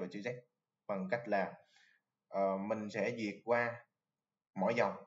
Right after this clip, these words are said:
duyệt qua mỗi dòng bằng cách là mình cho chạy dòng đọc for của thằng sap không. sap không ở đây tức là theo dòng, còn sap một là theo cột.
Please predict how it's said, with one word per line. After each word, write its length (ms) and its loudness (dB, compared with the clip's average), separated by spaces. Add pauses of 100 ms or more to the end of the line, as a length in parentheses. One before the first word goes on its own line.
(340)
duyệt 140 -4
qua 140 4
mỗi 180 4
dòng 180 4
bằng 140 0
cách 160 2
là 100 -4
mình 300 -2
cho 320 6
chạy 120 -2
dòng 140 -2
đọc 160 -2
for 160 2 (640)
của 120 0
thằng 80 -2
sap 200 -2
không. 180 -2 (540)
sap 240 0
không 240 -2
ở 60 2
đây 180 0
tức 140 -2
là 500 -2
theo 240 -4
dòng, 180 -2 (540)
còn 220 2
sap 180 -8
một 240 -4
là 100 -4
theo 140 -6
cột. 260 -6